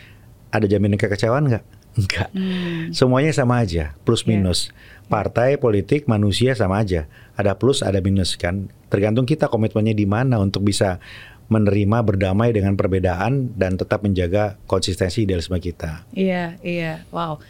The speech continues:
Speaker 2: Eh, ini saya jarang banget
Speaker 1: Eh.
Speaker 2: ketemu, eh,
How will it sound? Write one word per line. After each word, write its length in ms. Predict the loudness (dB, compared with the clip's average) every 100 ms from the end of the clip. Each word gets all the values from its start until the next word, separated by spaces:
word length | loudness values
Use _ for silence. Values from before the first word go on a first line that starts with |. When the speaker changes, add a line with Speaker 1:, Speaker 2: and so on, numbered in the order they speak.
| -20 -20 -6
Speaker 2:
Eh, 380 | -2 -2 -4 -8 -20 -20 -20 -20 -20 -14 -2
ini 180 | 0 0
saya 200 | -2 -4 -4
jarang 340 | 0 0 2
banget 280 | 0 0 0
Speaker 1:
Eh. 100 | 0
Speaker 2:
ketemu, 640 | 0 0 -2 -2 0 -2 -4
eh, 520 | -2 0 2 2 0